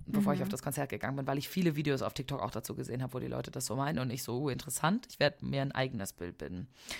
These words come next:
Speaker 2: Mhm.
Speaker 1: Und, ähm, am Anfang hieß es, dass Jennie wohl, also ich hab vorher auf Social Media gelesen, dass Jennie wohl ein bisschen krank ist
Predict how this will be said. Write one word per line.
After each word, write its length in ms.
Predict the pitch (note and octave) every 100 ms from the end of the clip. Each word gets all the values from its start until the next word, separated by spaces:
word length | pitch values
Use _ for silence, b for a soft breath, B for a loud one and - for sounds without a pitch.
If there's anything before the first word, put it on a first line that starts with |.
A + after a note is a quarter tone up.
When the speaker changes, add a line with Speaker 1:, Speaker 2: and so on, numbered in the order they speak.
| B
Speaker 2:
Mhm. 320 | G3 F#3 F#3+
Speaker 1:
Und, 520 | F3 D#3 D#3 D3+ - -
ähm, 420 | D#3 D3+ D3+ -
am 140 | D3
Anfang 220 | C#3+ E3 D#3
hieß 220 | D#3 D3+
es, 80 | D3+
dass 220 | D3 -
Jennie 360 | - C#3+ D#3+ D#3
wohl, 400 | D3+ C#3+ C#3+ D3 -
also 220 | C3+ -
ich 120 | -
hab 100 | -
vorher 260 | - C#3 A#2
auf 160 | -
Social 280 | - D3 C3+
Media 160 | C#3+ D3+
gelesen, 280 | C#3 C3+ C3+
dass 120 | C3 -
Jennie 240 | C#3+ D3+
wohl 100 | C#3+
ein 60 | C#3
bisschen 260 | C3+ -
krank 300 | - C#3 D3+
ist 340 | - G2+ -